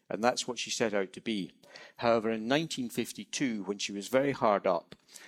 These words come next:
the Observer newspaper announced a competition, a short story writing competition, and put up a pretty good prize. It was something like two hundred and fifty pounds at the time.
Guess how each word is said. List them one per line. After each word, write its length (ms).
the 320
Observer 540
newspaper 720
announced 640
a 40
competition, 840
a 60
short 240
story 380
writing 320
competition, 680
and 340
put 140
up 120
a 60
pretty 260
good 240
prize. 440
It 80
was 100
something 300
like 260
two 120
hundred 220
and 80
fifty 260
pounds 360
at 80
the 80
time. 380